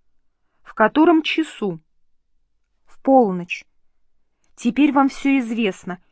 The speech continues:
и я прошу вас, Джон, поторопиться передать ему мое приказание. Посмотрите, солнце садится,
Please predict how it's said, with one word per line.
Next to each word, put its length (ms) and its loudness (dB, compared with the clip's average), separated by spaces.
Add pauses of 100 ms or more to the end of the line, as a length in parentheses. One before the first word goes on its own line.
(280)
и 80 -4
я 160 -2
прошу 520 2
вас, 260 -2
Джон, 440 -6 (440)
поторопиться 960 0
передать 580 -4
ему 340 -2
мое 340 -4
приказание. 840 -8 (540)
Посмотрите, 720 -4 (400)
солнце 560 0
садится, 680 -6